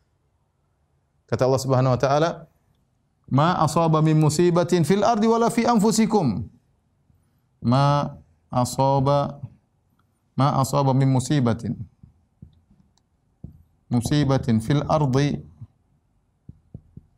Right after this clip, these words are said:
wala fi anfusikum illa fi kitabin min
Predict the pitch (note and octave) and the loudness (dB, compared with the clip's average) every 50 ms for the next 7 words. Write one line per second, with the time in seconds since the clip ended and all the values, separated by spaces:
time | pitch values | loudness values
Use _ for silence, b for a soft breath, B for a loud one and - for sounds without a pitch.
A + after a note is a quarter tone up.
0 | _ _ _ _ _ _ _ - A2 A#2 C3 C3+ C#3 C#3+ C#3+ C#3 - D3 C#3 - | _ _ _ _ _ _ _ -2 0 0 2 2 0 0 0 -2 -2 -2 -2 0
1 | - D3 C#3 C3 C3+ C3 - - C#3 C3+ C3+ B2 G#2+ - - G#2 - - _ _ | 0 -2 -2 -2 -4 -6 -4 -4 -4 -2 -2 -2 -2 -4 -6 -10 -14 -18 _ _
2 | _ _ _ _ _ _ - - - - - - - _ - - _ _ _ _ | _ _ _ _ _ _ -20 -20 -20 -20 -20 -20 -20 _ -20 -20 _ _ _ _
3 | _ _ _ _ _ _ _ _ - - _ _ _ _ - - - - - - | _ _ _ _ _ _ _ _ -20 -20 _ _ _ _ -18 -16 -16 -16 -18 -20
4 | _ _ _ _ _ _ _ _ _ _ _ _ _ _ _ _ _ _ _ _ | _ _ _ _ _ _ _ _ _ _ _ _ _ _ _ _ _ _ _ _
5 | _ - - - _ _ - D3+ E3+ F3 F3 F3 F#3 F#3+ F#3+ G3 G3 - - - | _ -20 -20 -20 _ _ 0 0 2 2 2 2 2 2 2 0 -2 -6 -10 -18
6 | _ _ _ _ - - - - G3 A3+ A#3 A3 A#3 - G3+ - - G3 F#3+ F#3 | _ _ _ _ -20 -8 -2 0 2 2 2 0 0 -2 -2 0 2 2 2 2
7 | F3+ D#3+ E3 E3 D#3 C#3+ C3 A#2+ A2+ G#2+ G2+ G2 E2+ - - _ _ - - _ | 2 2 2 2 2 2 2 2 2 0 -2 -4 -8 -12 -20 _ _ -20 -20 _
8 | _ _ - - _ _ _ - - _ _ _ - - - - - - _ - | _ _ -20 -20 _ _ _ -20 -20 _ _ _ -16 -16 -16 -18 -20 -20 _ -2
9 | A#2+ B2 C#3 D3+ D3+ D#3 D3+ C#3 | 0 2 4 4 4 4 2 0